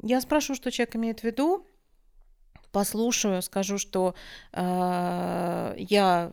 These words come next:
встречала в своей жизни прекрасных, э, женщин, коллег, как и мужчин, коллег, и не вижу никакой привязки здесь, э,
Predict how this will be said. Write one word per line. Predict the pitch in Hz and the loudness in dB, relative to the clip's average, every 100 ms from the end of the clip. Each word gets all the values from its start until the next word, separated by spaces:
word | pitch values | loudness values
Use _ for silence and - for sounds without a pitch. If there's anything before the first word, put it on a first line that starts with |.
| - | -8
встречала | - 190 - 196 180 | -6 -6 -2 0 0
в | 180 | -2
своей | - 185 | -4 -2
жизни | 185 190 180 175 175 - - - - | -2 -2 -2 -4 -6 -10 -20 -20 -10
прекрасных, | 180 - 196 180 180 175 - - | -8 -2 0 0 -2 -8 -10 -10
э, | 180 185 | -8 -4
женщин, | 190 247 - 208 | -2 0 0 -2
коллег, | 190 185 175 170 - | -2 0 0 -2 -8
как | - - | -12 -6
и | |
мужчин, | 190 202 202 175 | -2 -2 -2 -4
коллег, | 165 165 - - - - - - | -6 -6 -8 -12 -20 -20 -20 -20
и | - 185 185 180 | -6 -2 -2 0
не | 185 202 | 0 2
вижу | 220 208 | 2 0
никакой | 190 180 180 190 | -4 -4 -4 -6
привязки | - 185 180 - | -2 0 0 -2
здесь, | 170 180 175 - 180 | -8 -6 -6 -6 -6
э, | 180 | -8